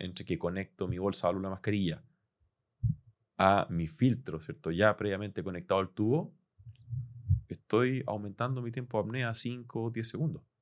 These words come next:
Entonces, la invitación es a optimizar lo máximo posible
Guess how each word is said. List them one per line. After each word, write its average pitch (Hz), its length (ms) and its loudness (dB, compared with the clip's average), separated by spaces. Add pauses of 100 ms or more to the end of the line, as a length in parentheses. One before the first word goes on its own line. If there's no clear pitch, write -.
(1040)
Entonces, - 240 0
la 107 60 4
invitación 107 480 2
es 151 80 2
a 123 80 2
optimizar 110 640 -4 (380)
lo 95 280 4
máximo 120 380 4
posible 113 520 -6